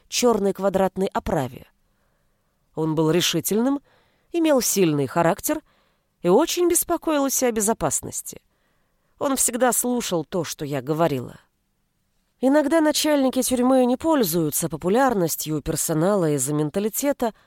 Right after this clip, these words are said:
«мы и они», особенно если они не продвигались по служебной лестнице, а были сброшены с парашютом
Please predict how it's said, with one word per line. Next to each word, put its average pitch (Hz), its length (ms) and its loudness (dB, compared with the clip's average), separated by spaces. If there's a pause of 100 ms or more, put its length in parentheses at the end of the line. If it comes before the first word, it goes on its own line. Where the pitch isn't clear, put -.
«мы 214 280 2
и 214 160 -2
они», 196 440 -2 (580)
особенно 247 440 2
если 180 360 2
они 165 300 0 (180)
не 311 140 -2
продвигались 254 640 0
по - 100 -10
служебной 160 540 -2
лестнице, - 640 -6 (400)
а 330 100 2
были 226 240 4
сброшены 156 640 0 (240)
с - 140 -4
парашютом 220 600 0